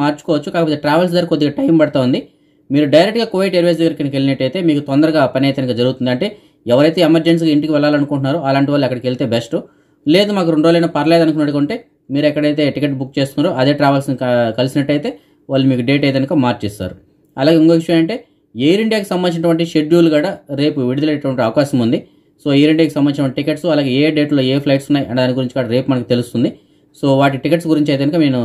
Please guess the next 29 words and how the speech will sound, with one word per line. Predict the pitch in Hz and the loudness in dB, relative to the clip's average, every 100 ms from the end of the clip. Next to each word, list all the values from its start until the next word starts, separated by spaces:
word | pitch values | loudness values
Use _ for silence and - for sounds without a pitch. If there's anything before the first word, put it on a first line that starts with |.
| 117 | 0
రేపు | 135 135 | -2 0
సాయంత్రం | 139 135 123 | -2 0 0
వీడియోలో | 123 131 165 | 2 0 -2
చెప్తాను. | 110 - 185 165 - _ _ _ _ _ _ _ _ | -6 -8 -14 -14 -16 _ _ _ _ _ _ _ _
ప్రస్తుతానికైతే | 156 175 233 240 226 226 226 - | 0 2 0 2 0 0 -4 -2
కువైట్ | 185 220 220 | 0 2 2
ఎయిర్వేస్ | 190 196 185 | 0 0 0
సంబంధించినటువంటి | 175 180 175 175 170 | 0 0 0 0 0
షెడ్యూల్ | 170 156 190 190 | 0 2 2 0
అయితే | 180 | 0
కనుక | 170 143 | 0 2
విడుదల | 143 170 170 | 2 2 2
చేయలేదు, | 151 165 156 170 185 147 | 2 4 2 0 -4 -2
ఎందుకంటే | 151 160 165 170 | -2 0 -2 -2
చాలా | 147 156 | -2 -2
టికెట్స్ | 165 165 151 | -2 -2 -2
ఇంతకుముందు | 151 156 | 0 0
బుక్ | 143 - | -2 -2
చేసుకున్నారు, | 160 160 147 139 175 - _ _ _ | -2 0 0 0 -2 -8 _ _ _
అవి | 127 127 | -4 0
డేట్లు | 143 165 160 | 2 2 2
మార్చడం | 147 151 160 | 2 0 0
వల్ల | 156 135 | 0 0
అవే | 156 147 | 2 0
వాళ్ళకి | 139 131 117 | 0 -4 -4
ప్రస్తుతానికి | 123 - 143 135 | -6 -4 -4 -2
షెడ్యూల్ | 127 139 131 | -2 -2 -2
సరిపోతాయి | 120 143 135 117 | -2 0 2 2
అవి. | 104 | 2